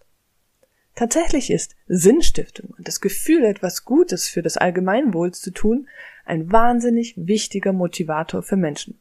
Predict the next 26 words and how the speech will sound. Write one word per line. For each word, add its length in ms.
Und 160
er 100
wird 220
immer 400
wichtiger. 640
Ich 160
habe 140
durchaus 500
von 220
Studienabgängern 920
schon 240
gehört, 480
die 340
die 160
Wahl 460
ihres 400
Unternehmens 760
dahingehend 680
ausgerichtet 680
haben, 280
dass 160
sie 100
gesucht 520
haben, 340
welches 340
Unternehmen 640